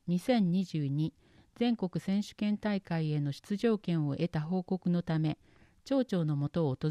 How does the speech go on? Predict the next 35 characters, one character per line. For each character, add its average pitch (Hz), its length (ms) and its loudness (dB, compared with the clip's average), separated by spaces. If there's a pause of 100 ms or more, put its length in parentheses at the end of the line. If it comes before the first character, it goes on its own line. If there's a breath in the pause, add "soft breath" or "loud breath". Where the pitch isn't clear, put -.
(100)
れ 151 100 2
ま 143 160 0
し - 100 -10
た。 - 220 -6 (1200)
藤 214 200 2
本 233 260 4
さ 170 180 0
ん 165 60 -2
と - 320 -4
町 196 180 0
長 156 300 0
が 139 180 -4 (360)
写 202 160 0
っ - 20 0
て - 160 -4
い 147 100 4
る 143 100 2
写 147 140 -4
真 156 280 0
が 147 200 0
載 143 100 2
っ - 40 -4
て - 180 -2
い 139 80 2
ま 135 160 0
す。 - 220 -12 (760)
大 269 160 6
滝 277 280 2
村 247 300 6
宿 - 260 -2
泊 247 300 2
助 196 140 2
成 233 220 4
制 208 260 2
度、 139 240 0